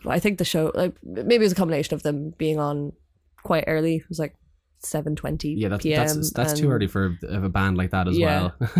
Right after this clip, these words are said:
Speaker 2: <laughs>
Speaker 1: And, uh, I d-, I don't think the show was that well promoted either, to be honest.
Speaker 2: Well, I didn't even know they were playing until about
Speaker 1: Yeah,
Speaker 2: a week
Speaker 1: see?
Speaker 2: before, so,
Speaker 1: Yeah.
Speaker 2: yeah.
Speaker 1: So it was, it was a weird juxtaposition. Like, I've seen them sell out these crazy <laughs> shows, and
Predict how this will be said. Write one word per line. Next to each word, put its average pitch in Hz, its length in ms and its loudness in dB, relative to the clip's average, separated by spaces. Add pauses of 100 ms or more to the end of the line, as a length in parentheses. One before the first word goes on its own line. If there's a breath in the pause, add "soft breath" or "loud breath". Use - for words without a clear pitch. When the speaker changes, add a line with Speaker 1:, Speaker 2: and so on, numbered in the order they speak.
Speaker 2:
<laughs> - 0 -
Speaker 1:
And, 151 640 0
uh, 98 360 -4 (160)
I - 220 -20
d-, - 200 -14
I 151 100 -12
don't 156 140 -4
think 151 140 -4
the 147 60 -6
show 143 180 -4
was 139 120 -4
that 135 120 -2
well 151 140 0
promoted 160 380 0
either, 160 280 2
to 156 100 -6
be - 60 0
honest. 190 340 -2 (280 loud breath)
Speaker 2:
Well, 127 100 4
I 131 60 6
didn't 139 160 6
even 113 120 2
know 113 80 2
they 107 80 4
were 101 80 4
playing 107 360 2
until 98 320 2
about 92 120 2
Speaker 1:
Yeah, - 80 2
Speaker 2:
a 101 40 2
week 101 80 4
Speaker 1:
see? 165 100 2
Speaker 2:
before, 98 400 2
so, 95 180 -2
Speaker 1:
Yeah. - 240 0
Speaker 2:
yeah. 90 200 -2 (320 loud breath)
Speaker 1:
So 135 400 0 (240)
it - 160 0
was, 170 180 2
it 165 100 2
was 185 140 4
a 185 40 4
weird 180 180 4
juxtaposition. 165 580 -2
Like, 151 240 -2 (400)
I've 165 140 0
seen 233 240 4
them 220 160 4
sell 190 240 -2
out 208 160 0 (240)
these 185 180 -2
crazy 196 340 4
<laughs> 180 140 4
shows, 208 320 4
and 160 320 -2